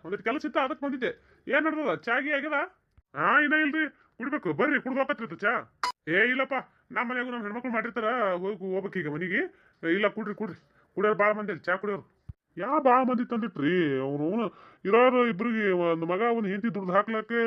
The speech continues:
ರಗಡಾಗಿ ಹೋಗ್ಯದ್ರಿ ನನಗ. ಇನ್ನು ಮನ್ ತುಂಬ ಚಾ ಕುಡಿಯೋದಾದ್ರ ನನ್ನ ಗತಿ ಅದೋ ಗತಿ. ಬರ್ರಿ ಭೀಮಣ್ಣ, ಬರ್ರಿ, ಮ್ಯಾಲ ಬರ್ರಿ, ಮಾತಾಡಕತ್ರಿ, ಬರ್ರಿ, ಒಂದಿಟ್ಟು ಹೋಗತ್ರಿ. ಏನ್ರಿ ಅಪ್ಪ, ನೀವು ಇದ್ದವ್ರು ನಮ್ಮಂತ ಬಡವ್ರ ಮನೆಗೆ ಯಾಕೆ ಬರ್ತೀರಿ ಹೇಳ್ರಿ? ಏ, ಹಂಗೆ ಕತ್ತೀವೋ?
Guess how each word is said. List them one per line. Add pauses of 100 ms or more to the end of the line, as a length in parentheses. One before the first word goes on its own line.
(220)
ರಗಡಾಗಿ
ಹೋಗ್ಯದ್ರಿ
ನನಗ. (580)
ಇನ್ನು
ಮನ್
ತುಂಬ (240)
ಚಾ
ಕುಡಿಯೋದಾದ್ರ (120)
ನನ್ನ
ಗತಿ
ಅದೋ
ಗತಿ.
ಬರ್ರಿ (440)
ಭೀಮಣ್ಣ, (340)
ಬರ್ರಿ,
ಮ್ಯಾಲ
ಬರ್ರಿ,
ಮಾತಾಡಕತ್ರಿ,
ಬರ್ರಿ,
ಒಂದಿಟ್ಟು
ಹೋಗತ್ರಿ.
ಏನ್ರಿ
ಅಪ್ಪ, (500)
ನೀವು
ಇದ್ದವ್ರು
ನಮ್ಮಂತ
ಬಡವ್ರ
ಮನೆಗೆ
ಯಾಕೆ
ಬರ್ತೀರಿ
ಹೇಳ್ರಿ? (640)
ಏ, (120)
ಹಂಗೆ
ಕತ್ತೀವೋ?